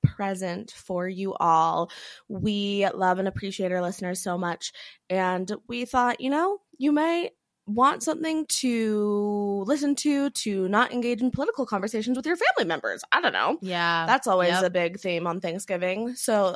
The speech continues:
Speaker 1: our
Speaker 2: <laughs>
Speaker 1: finale episode will be out on Thursday, Thanksgiving. And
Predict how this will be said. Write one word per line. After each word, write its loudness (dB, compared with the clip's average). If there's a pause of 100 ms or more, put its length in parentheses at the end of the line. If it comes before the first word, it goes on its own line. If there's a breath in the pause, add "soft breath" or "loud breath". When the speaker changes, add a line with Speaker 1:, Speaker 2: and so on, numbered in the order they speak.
(120)
Speaker 1:
our 10
Speaker 2:
<laughs> 10
Speaker 1:
finale 6
episode 0
will 0
be -4
out 2 (120)
on 2
Thursday, -6 (140)
Thanksgiving. -4 (580 loud breath)
And 2